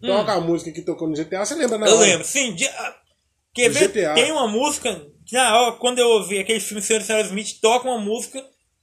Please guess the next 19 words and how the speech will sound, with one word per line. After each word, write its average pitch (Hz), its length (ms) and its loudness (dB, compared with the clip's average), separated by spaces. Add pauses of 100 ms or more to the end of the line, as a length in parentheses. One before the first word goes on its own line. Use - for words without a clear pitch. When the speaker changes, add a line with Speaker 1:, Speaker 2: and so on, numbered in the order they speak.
(100)
Speaker 1:
acho 180 200 -4
que 220 60 -8
na 233 100 2
hora 220 160 6
que 226 80 -4
eles 208 140 0
tão, 214 200 -2
uma 190 220 -6
cena 214 240 2
de 196 120 -6
luta, 233 340 -2
eles 220 200 4
lá, 226 140 6
toca 254 240 2
uma 277 100 0
música 247 300 -4
e - 20 -8
meio 254 220 4
que 294 260 -6